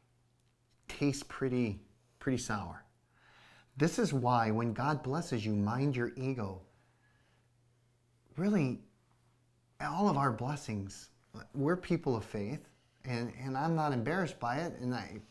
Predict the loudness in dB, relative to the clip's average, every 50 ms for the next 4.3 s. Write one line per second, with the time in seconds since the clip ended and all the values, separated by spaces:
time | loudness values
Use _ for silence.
0 | -10 -8 -8 -4 0 2 4 4 4 4 2 2 0 0 -2 -4 -6 -12 -20 -20
1 | _ -10 -4 -2 -2 0 0 0 -2 -4 -6 -4 -4 -4 -4 -6 -8 -8 -8 -6
2 | -6 -8 -10 -12 -12 -12 -10 -8 -8 -6 -6 -6 -6 -8 -10 -12 -20 -20 -20 -20
3 | -20 -20 -20 -10 _ 0 0 2 2 2 2 2 2 2 4 4 4 4 2 2
4 | 0 -2 -2 -2 -4